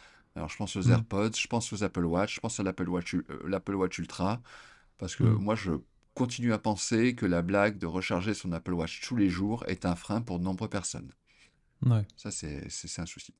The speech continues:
Speaker 1: Il y a le deuxième point, par contre, où effectivement, euh, je pense que c'est un vrai défi, c'est la fragilité.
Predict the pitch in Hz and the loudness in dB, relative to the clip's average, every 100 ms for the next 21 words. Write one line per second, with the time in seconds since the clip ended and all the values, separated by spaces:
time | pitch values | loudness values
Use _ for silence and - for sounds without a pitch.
0 | _ 104 135 202 202 165 156 143 139 170 | _ 10 12 12 10 8 8 6 6 4
1 | 175 123 - 147 170 127 110 120 120 - | 8 6 6 2 2 4 4 4 -2 2
2 | 120 120 139 143 85 101 98 - 127 131 | 4 6 6 4 4 4 4 4 4 4
3 | 110 - 95 92 90 117 120 110 - 156 | 2 2 2 2 4 4 4 4 2 -2
4 | - 95 - 117 113 107 87 64 | 2 0 4 2 2 0 -2 -8